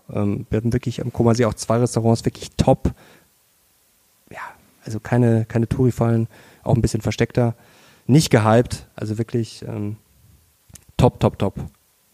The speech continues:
Ähm, interessant noch, äh, Vittorio, das wird dich vielleicht auch ein bisschen stolz machen, der hat wirklich kein Wort Englisch gesprochen.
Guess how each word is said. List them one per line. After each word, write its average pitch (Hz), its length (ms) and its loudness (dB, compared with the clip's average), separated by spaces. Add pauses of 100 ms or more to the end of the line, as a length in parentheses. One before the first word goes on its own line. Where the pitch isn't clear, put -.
(600)
Ähm, 104 440 2 (140)
interessant 135 520 0
noch, 147 300 2 (840)
äh, 101 80 -4 (380)
Vittorio, 113 600 4
das 110 200 -2
wird 113 120 -4
dich 104 100 -8
vielleicht 107 160 -10
auch 107 40 -6
ein 110 60 -4
bisschen 113 180 -6
stolz 117 220 -6
machen, 117 140 0
der 110 80 2
hat 107 60 -2
wirklich 123 180 -4
kein 123 200 2
Wort 123 140 4
Englisch 135 260 0
gesprochen. 139 460 0